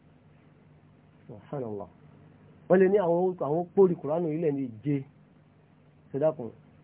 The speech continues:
So, ọ̀nà kan nìyẹn láwọn tó máa ń gbà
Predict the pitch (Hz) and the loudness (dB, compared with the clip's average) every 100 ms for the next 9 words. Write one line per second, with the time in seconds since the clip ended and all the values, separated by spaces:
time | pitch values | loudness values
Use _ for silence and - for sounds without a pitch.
0 | - - - - - - - 139 127 117 | -20 -20 -20 -20 -20 -16 -4 -2 -2 -6
1 | - - - - 139 127 123 - 139 127 | -12 -20 -20 -16 -8 -4 -4 -2 -2 0
2 | 135 151 156 120 131 127 139 143 | 0 -2 -4 -6 -6 -6 -4 -4